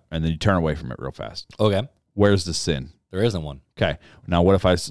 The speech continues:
Speaker 1: stared at the beautiful woman and just stared and then started getting into
Speaker 2: Then went,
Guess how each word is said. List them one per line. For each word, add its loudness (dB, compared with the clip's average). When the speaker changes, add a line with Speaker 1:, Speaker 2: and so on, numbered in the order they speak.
Speaker 1:
stared 2
at 2
the -10
beautiful 2
woman 0
and -2
just 0
stared 2
and -2
then -2
started -2
getting -2
into 0
Speaker 2:
Then 0
went, 0